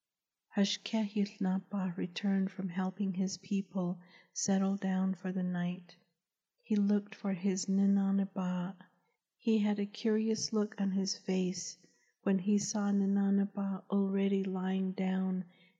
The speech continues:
in her bedding. He counted and hugged each of his children and told them how brave they were to lead the procession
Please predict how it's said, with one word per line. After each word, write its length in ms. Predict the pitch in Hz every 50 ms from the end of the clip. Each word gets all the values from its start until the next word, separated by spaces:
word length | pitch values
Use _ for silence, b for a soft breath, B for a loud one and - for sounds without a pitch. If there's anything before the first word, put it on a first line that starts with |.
| _
in 120 | - 185 180
her 180 | 175 202 190
bedding. 580 | 180 - - 185 185 180 190 185 180 175 180 - - - _ _ _ _ _ _ _ _ _ _ _
He 160 | - 208 208
counted 640 | - - - 214 208 208 214 208 - 202 185 202 - -
and 120 | 202 196
hugged 500 | 170 - - 202 202 196 196 - - - -
each 280 | - 202 202 202 - -
of 120 | 202 202
his 280 | - - 190 185 - -
children 720 | - - - 202 190 196 196 196 190 185 185 185 185 180 b b b b b b b b _
and 160 | - 190 196
told 340 | 196 - - 202 196 196 196
them 120 | 202 190 190
how 240 | 170 - 196 196
brave 480 | 196 - - 202 190 190 190 190 190 -
they 140 | - 190 190
were 260 | 196 190 185 185 185
to 220 | 185 180 - 202
lead 320 | 190 185 185 190 196 196 190
the 80 | -
procession 880 | - - 190 185 180 - - 190 190 185 - - - 185 180 180 180 175